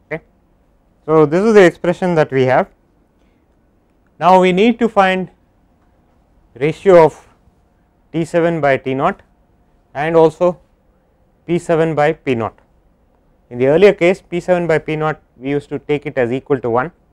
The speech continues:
and find using that find the ratio of Mach numbers. Now, that is not equal to one. So, you need to find two ratios, ratios of temperatures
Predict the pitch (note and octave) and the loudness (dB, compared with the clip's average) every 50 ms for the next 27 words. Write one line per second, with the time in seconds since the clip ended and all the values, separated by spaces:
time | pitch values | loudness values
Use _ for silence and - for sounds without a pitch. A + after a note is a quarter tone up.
0 | _ _ _ _ _ _ _ A#2+ B2+ C3 A#2+ - C#3+ C#3+ D3 D#3 D#3 - _ - | _ _ _ _ _ _ _ -10 -10 -10 -6 -4 -4 -2 -2 -4 -8 -12 _ -8
1 | C#3+ D3+ D#3 F3 F3 E3 D3 D#3+ F3 F#3 _ - E3 D#3+ D#3+ D#3+ D#3 C#3+ D3 C#3+ | -6 -4 -2 -2 0 2 4 4 2 2 _ -6 -4 -4 -2 -2 0 0 0 0
2 | - E3+ D#3+ D#3+ D3+ D3 B2+ A2 - B2+ A#2+ A2 G2+ - _ _ _ _ _ _ | 0 -2 -4 -2 -2 -4 -4 -4 -6 -14 -10 -10 -10 -10 _ _ _ _ _ _
3 | _ _ _ _ _ - B2+ D#3 F#3+ G3+ G3+ - _ _ _ _ _ _ _ _ | _ _ _ _ _ -4 0 2 2 2 0 -2 _ _ _ _ _ _ _ _
4 | _ _ _ _ _ _ _ - B2+ C#3 F3 E3+ D#3+ E3+ F3+ D#3+ F3+ F3+ _ F3+ | _ _ _ _ _ _ _ -4 -2 0 0 0 2 0 0 0 -2 -4 _ -4
5 | D#3+ D3 D3+ D3+ F3 G#3+ G#3+ - _ D3+ D3 D3 D3 D#3 E3+ E3 - D3+ _ D#3 | -2 0 0 -2 -2 -4 -6 -8 _ -2 -2 -2 -2 -4 -6 -8 -10 -10 _ -6
6 | D3+ D#3 D#3 D3 _ D#3+ E3 E3+ E3+ D#3 D3+ D3+ - F#3 G3+ G#3 - _ _ _ | -6 -6 -8 -10 _ -6 -2 0 0 0 0 -2 -2 -6 -6 -6 -6 _ _ _
7 | _ _ _ _ _ _ _ _ _ _ B2 C#3+ D3 - F3+ F3 D#3+ D#3 D3+ D3 | _ _ _ _ _ _ _ _ _ _ -4 -4 -2 0 -2 2 2 2 2 2
8 | _ - D3+ C#3+ - E3 D#3+ D3+ F3+ F#3+ F3+ - | _ -6 -6 -2 -2 -2 0 0 -2 -2 -2 -8